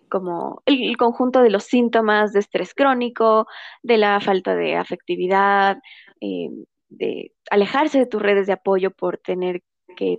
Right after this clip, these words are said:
que emigrar forzadamente a vivir en un país extranjero. Entonces, son todas estas, eh, lineamientos que, que nos hacen pensar que,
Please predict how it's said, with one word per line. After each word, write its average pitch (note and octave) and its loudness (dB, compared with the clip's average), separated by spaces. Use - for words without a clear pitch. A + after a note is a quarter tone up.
que F#3 -2
emigrar F#3+ 2
forzadamente G3 0
a G3 0
vivir F#3 0
en F#3 -4
un F#3 -6
país F3+ -2
extranjero. G#3+ 2
Entonces, A#3+ 0
son C4 -4
todas B3+ 2
estas, A#3+ -4
eh, - -8
lineamientos A#3 2
que, G3 -2
que G3 -6
nos F#3+ -6
hacen G#3 -4
pensar F#3 -4
que, F#3+ -2